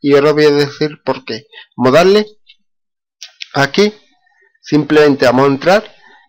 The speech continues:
Esto simplemente pone aquí saldo por confirmar, son tres con setenta y nueve y saldo confirmado seis con cero ocho,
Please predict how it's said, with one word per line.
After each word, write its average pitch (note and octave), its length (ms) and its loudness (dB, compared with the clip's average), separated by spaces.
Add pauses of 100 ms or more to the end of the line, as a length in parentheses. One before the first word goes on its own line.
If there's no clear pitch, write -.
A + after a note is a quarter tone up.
(100)
Esto D3+ 400 0
simplemente D3 640 0
pone C#3 180 -2
aquí C#3+ 220 -6
saldo D3 340 0
por D3 160 -4
confirmar, D#3 600 -2
son C#3 260 -4
tres - 160 -8
con C#3+ 160 -4
setenta C#3+ 340 -4
y D#3 40 -4
nueve F3 220 0
y C#3+ 40 -6
saldo D3 300 -2
confirmado D3 540 -4
seis C#3+ 120 -8
con C#3 300 -2
cero C3+ 300 -2
ocho, B2 140 -8